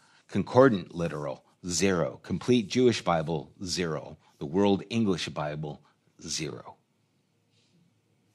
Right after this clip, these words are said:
Is there room to talk? I-, is there room to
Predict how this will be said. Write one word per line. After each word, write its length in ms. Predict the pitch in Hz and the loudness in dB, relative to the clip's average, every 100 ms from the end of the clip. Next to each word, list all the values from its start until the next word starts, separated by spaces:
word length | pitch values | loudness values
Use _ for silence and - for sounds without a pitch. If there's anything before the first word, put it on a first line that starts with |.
| _ _ _ _ _ _ _ _ _ _ _ _ - | _ _ _ _ _ _ _ _ _ _ _ _ 6
Is 160 | 151 | 8
there 160 | 151 160 | 10 10
room 440 | 143 180 175 147 | 10 8 8 6
to 140 | 143 147 | 2 6
talk? 580 | 170 151 78 - - _ _ _ _ _ _ _ _ _ _ _ _ _ _ _ _ _ _ _ | 8 8 4 -4 -20 _ _ _ _ _ _ _ _ _ _ _ _ _ _ _ _ _ _ _
I-, 40 | 143 | 2
is 320 | - 143 127 | 6 6 10
there 180 | 151 139 | 10 10
room 400 | 139 185 175 160 | 8 8 8 6
to 300 | 160 143 | 6 6